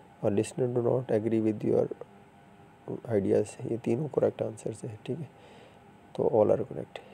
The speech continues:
"If there is no receivers, there is no communication", अगर receiver ही नहीं है तो फिर क्या होगा, कम्युनिकेशन ही नहीं होगी। तो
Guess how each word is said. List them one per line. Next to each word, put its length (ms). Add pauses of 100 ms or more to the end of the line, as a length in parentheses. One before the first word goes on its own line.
(180)
"If 160
there 260
is 220
no 340
receivers, 560 (180)
there 240
is 120
no 300 (760)
communication", 680
अगर 260
receiver 440
ही 100
नहीं 140
है 60
तो 80
फिर 140
क्या 240
होगा, 180
कम्युनिकेशन 680
ही 160
नहीं 340
होगी। 260 (1080)
तो 340